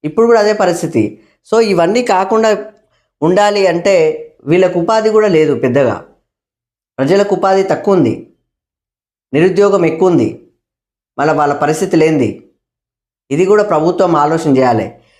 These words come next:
ఇక్కడ వీటిని చూపిస్తున్నట్టుగానే ఇక్కడ ప్రజలకు కూడా ఉపాధి చూపియాలి. ఈ వీటిని మొత్తం కనుమరుగయ్యేటట్టుగా కూడా చేయాలి. ఈ అప్పులను మొత్తం కనుమరుగయ్యేటట్టు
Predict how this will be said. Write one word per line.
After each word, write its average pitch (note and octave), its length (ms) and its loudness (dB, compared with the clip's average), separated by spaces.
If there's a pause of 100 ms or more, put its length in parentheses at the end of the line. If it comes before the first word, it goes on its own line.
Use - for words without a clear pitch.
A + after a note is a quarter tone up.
(180)
ఇక్కడ F3 220 0
వీటిని D#3+ 340 0
చూపిస్తున్నట్టుగానే F3 1300 0 (1120)
ఇక్కడ - 300 -2
ప్రజలకు F3 360 0
కూడా F3+ 200 2
ఉపాధి D#3 360 0
చూపియాలి. C3 600 -2 (840)
ఈ C#3 120 2
వీటిని D#3 340 2
మొత్తం D3+ 320 0
కనుమరుగయ్యేటట్టుగా D#3 840 0
కూడా D#3 140 2 (100)
చేయాలి. B2+ 340 0
ఈ B2 80 2
అప్పులను D#3 380 0
మొత్తం C#3 300 -2
కనుమరుగయ్యేటట్టు B2 800 -4